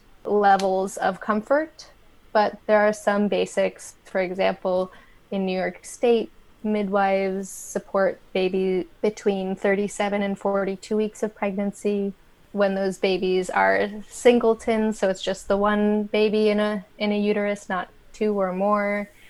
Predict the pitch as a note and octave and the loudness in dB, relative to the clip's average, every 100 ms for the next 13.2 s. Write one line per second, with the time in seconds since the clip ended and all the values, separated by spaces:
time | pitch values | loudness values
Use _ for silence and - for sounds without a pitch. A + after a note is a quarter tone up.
0 | - - G#3 F#3+ F#3+ F#3 F3+ F#3+ F3+ F#3+ | -20 -12 -4 -2 0 -2 -2 -4 -2 -2
1 | F3+ F3+ F3+ G3 - - - - - - | -2 -2 -6 -10 -14 -20 -16 -14 -14 -16
2 | - - - - - G3+ G3+ G3 F#3+ F3+ | -18 -20 -20 -20 -10 0 2 2 2 -2
3 | - - _ _ - - - A3 G#3 G#3 | -8 -20 _ _ -20 -14 0 2 2 0
4 | G3+ G#3 G3+ F#3+ G#3 G3 F#3+ - G#3 G3+ | 0 2 0 0 -4 -2 -2 0 -2 2
5 | B3+ B3 A3 G#3+ G3+ G3+ - G#3 G3 F#3+ | 0 0 0 2 4 2 -2 -2 0 0
6 | G3+ G3 - D#4 D4+ B3 G#3 G3 G3+ - | -2 -4 -2 -2 0 2 2 2 0 -6
7 | - - - G3+ G#3 G3 F#3+ - G3 - | -18 -10 -4 -2 -2 0 0 0 -2 0
8 | G3 F#3+ F#3+ G3+ F#3+ F#3+ F#3 - F#3+ F3+ | 0 2 0 -2 -6 -4 -6 -6 -6 -6
9 | - - - - - - - A3+ G#3 G3 | -10 -20 -20 -20 -20 -20 -8 0 0 2
10 | G3+ - - - - - C#4 C4+ B3 A3+ | -2 -4 -14 -20 -12 0 0 2 0 4
11 | A#3 A#3 A3+ A3 A3 G3+ - - - - | 6 6 4 2 0 -2 -8 -20 -20 -20
12 | - - G#3+ G#3 G#3 G#3 G3+ A#3 B3+ - | -12 0 2 4 2 2 2 2 0 -6
13 | - | -20